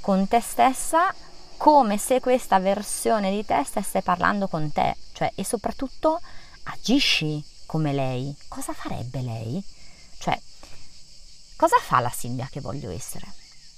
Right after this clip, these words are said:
Come si comporta la Silvia che voglio essere? Come si allena la Silvia che voglio essere? Cosa mangia la Silvia che voglio essere? Cioè, io così mi, mi boosto,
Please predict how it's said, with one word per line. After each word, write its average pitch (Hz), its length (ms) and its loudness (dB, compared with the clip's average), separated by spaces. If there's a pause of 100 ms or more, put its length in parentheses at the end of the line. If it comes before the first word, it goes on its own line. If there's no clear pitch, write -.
(100)
Come 339 220 0
si - 200 -4
comporta 202 580 -2
la 135 80 -8
Silvia - 320 -8
che - 140 -12
voglio - 260 -8
essere? - 340 -12 (460)
Come 277 300 0
si - 200 -4
allena 160 560 0 (180)
la 143 100 -8
Silvia 131 440 -6
che - 80 -8
voglio 131 300 -6
essere? - 400 -8 (300)
Cosa 175 260 -2
mangia 151 680 0 (140)
la 139 100 -4
Silvia 135 360 -8
che 143 100 -10
voglio 135 300 -8
essere? 135 420 -10 (640)
Cioè, - 120 -4
io 254 280 -4 (160)
così 147 460 -4
mi, 135 540 -4 (680)
mi 147 120 -4
boosto, 139 560 -6